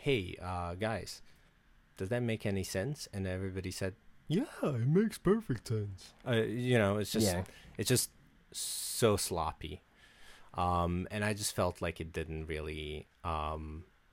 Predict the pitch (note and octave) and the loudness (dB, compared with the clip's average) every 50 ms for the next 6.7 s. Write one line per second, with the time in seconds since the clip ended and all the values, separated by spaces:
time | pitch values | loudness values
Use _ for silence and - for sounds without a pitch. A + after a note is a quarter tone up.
0 | _ - F#2 F#2 F#2 E2+ D#2+ D#2+ D2+ - - - - E2 D2+ D2 - - - - | _ -4 -2 -2 -2 -2 -2 -4 -6 -8 -12 -10 -8 -8 -8 -8 -10 -14 -14 -14
1 | - - F2+ F#2 - - - E2 D#2+ D#2+ D#2+ D#2+ D#2+ - - - D#2+ D2+ D#2 E2 | -8 -8 -8 -6 -6 -6 -4 -4 -4 -4 -4 -6 -8 -8 -6 -6 -6 -6 -6 -4
2 | E2+ D#2+ D2+ - - - - D#2 D#2 D#2+ D2 D2 C#2+ D2 - - - - _ _ | -4 -4 -4 -4 -6 -4 -2 -2 -2 -2 -4 -4 -4 -4 -6 -10 -12 -16 _ _
3 | - - - - - E2 E2+ - - - - E2 D#2 C#2 C#2 A1 A#1+ C2 C2+ C#2 | -12 -10 -8 -8 -8 -10 -12 -14 -14 -16 -14 -12 -10 -12 -10 -10 -10 -10 -10 -12
4 | C#2 - - _ _ _ _ _ _ - - - - - - - _ _ _ _ | -14 -16 -18 _ _ _ _ _ _ -12 -10 -10 -10 -10 -14 -18 _ _ _ _
5 | _ _ _ _ _ - - - - - - - - B2 C3+ C3 B2+ B2 B2 B2+ | _ _ _ _ _ -20 -20 -20 -20 -20 -12 -4 0 4 6 8 8 8 8 6
6 | B2+ A#2 A2 A#2+ B2+ C3 C3+ C3 C#3+ C3+ C#3+ C3+ B2 | 4 2 4 4 4 4 4 2 2 4 4 2 0